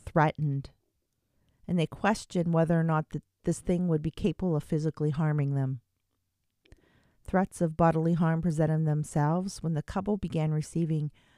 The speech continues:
threatening text messages on their mobile phones. The text read,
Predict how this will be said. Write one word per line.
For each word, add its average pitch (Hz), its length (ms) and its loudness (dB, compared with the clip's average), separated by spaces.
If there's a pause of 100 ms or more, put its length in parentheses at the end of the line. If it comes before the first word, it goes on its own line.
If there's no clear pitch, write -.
(180)
threatening 160 480 -2
text - 320 -6
messages 147 600 -2
on 147 140 2
their 143 100 0
mobile 143 300 0
phones. 143 600 -2 (1200)
The 170 80 -4
text - 540 -4
read, 165 380 0